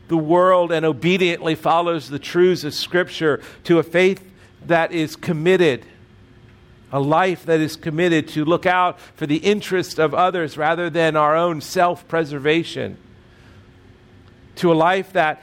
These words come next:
is committed by faith and a willingness to be reviled and persecuted and mocked and scorned for the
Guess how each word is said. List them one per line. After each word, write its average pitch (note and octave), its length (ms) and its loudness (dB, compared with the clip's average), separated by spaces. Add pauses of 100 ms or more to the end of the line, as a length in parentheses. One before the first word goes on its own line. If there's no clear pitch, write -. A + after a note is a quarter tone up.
(140)
is D#3+ 480 2
committed F3 500 2
by D#3+ 220 2
faith F#3 600 0 (1120)
and F3 180 2
a F3 60 4
willingness F#3 520 2
to F3 120 -6
be D3+ 120 0
reviled D3+ 800 0
and D3+ 180 -4
persecuted D3+ 840 0
and D#3 260 0
mocked E3 540 -2 (120)
and D3 200 -6
scorned F3 600 0
for C#3+ 120 -12
the C3 240 0